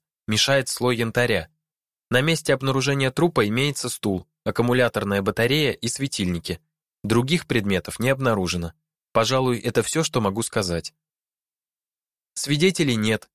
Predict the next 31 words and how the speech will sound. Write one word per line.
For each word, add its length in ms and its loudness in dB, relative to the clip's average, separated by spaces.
добавила 520 2
Полина. 460 -2
«Труп 280 2
обнаружил 540 0
дворник 440 0
парка». 400 -2
«Вот 180 4
видите, 380 0
Павел 340 4
Анатольевич, 720 0
с 100 -8
каким 320 2
больным 360 2
выродком 440 2
мы 240 2
имеем 300 0
дело. 360 0
А 120 0
вы 160 2
не 140 0
верили. 480 0
Говорили, 420 2
что 220 2
мы 180 0
плохо 340 2
работаем. 540 0
Теперь 420 2
вы 120 4
видите 420 -2
весь 200 0
масштаб». 460 0